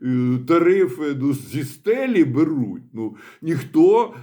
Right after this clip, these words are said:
жодного разу не виступив, ні Трамп, ні його прес-секретар, ні міністр економіки, ні будь-хто і не, е, з обґрунтуванням, чому ці тарифи такі, а не інакші.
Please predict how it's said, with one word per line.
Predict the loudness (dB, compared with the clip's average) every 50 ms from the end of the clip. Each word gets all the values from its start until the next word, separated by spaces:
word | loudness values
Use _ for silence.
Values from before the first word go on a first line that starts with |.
| -18 -16
жодного | -12 -6 -2 0 0 0 0 -2 -4 -4 -2 0 0 0 0
разу | 0 0 0 -2 0 0 -2 0 0
не | 0 0
виступив, | 2 2 2 2 2 0 -2 -6 -6 -2 0 0 0 0 0
ні | -2 -4
Трамп, | -2 -4 -4 -2 -2 -2 -2 -4 -6 -10 -6
ні | -4 -2
його | 0 0 0 0 -2
прес-секретар, | -2 -4 -4 -4 -4 -4 -6 -6 -4 -4 -4 -4 -4 -4 -4 -4 -2 -2 -2 -2 -4
ні | -2 0 0 0 0 -2 -8 -14 -20 -18 -10
міністр | -8 -2 0 0 0 0 0 0 -2
економіки, | -2 -2 -2 -2 -2 0 0 0 0 0 0 0 -2 -2 -2 -4 -2
ні | 0 0
будь-хто | 0 0 -2 -6 -6 -8 -12 -10 _ 0 2 4 4 4
і | 4 4 2 0 -4 -10 -18 -20 -20 -18
не, | -8 -4 0 0
е, | 0 2 2 2 2 2 2 0 0 0 0 0 0 0 -2
з | 0 2
обґрунтуванням, | 2 2 2 0 -2 -2 -2 -2 -2 -4 -4 -4 -4 -2 -2 -2 -2 -2 -4 -4 -4 -4 -4 -4 -2 -2 -4 -4
чому | -4 -4 -4 -2 -2 -2 -4
ці | -4 -4 -2 0 0 0 -2 -4 -10 -16 -18 -6 -2
тарифи | 0 2 4 4 4 2 0 -2 -6
такі, | -4 -2 -4 -4 -4 -6 -4 -2 0 0 0 -2 -2 -4 -4
а | -4 -4
не | -2 -2 0 0
інакші. | 0 0 0 0 -2 -2 -2 -4 -8 -10 -14 -18 -18 -18 -18 -18 -20 -20